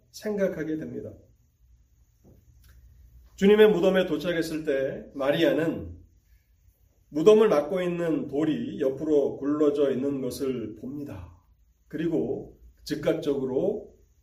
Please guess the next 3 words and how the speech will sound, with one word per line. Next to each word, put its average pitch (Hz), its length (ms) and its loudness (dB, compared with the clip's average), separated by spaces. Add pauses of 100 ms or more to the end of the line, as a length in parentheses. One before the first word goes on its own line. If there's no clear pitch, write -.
(480)
누군가가 156 1040 2 (340)
주님의 147 680 2
시체를 151 880 -4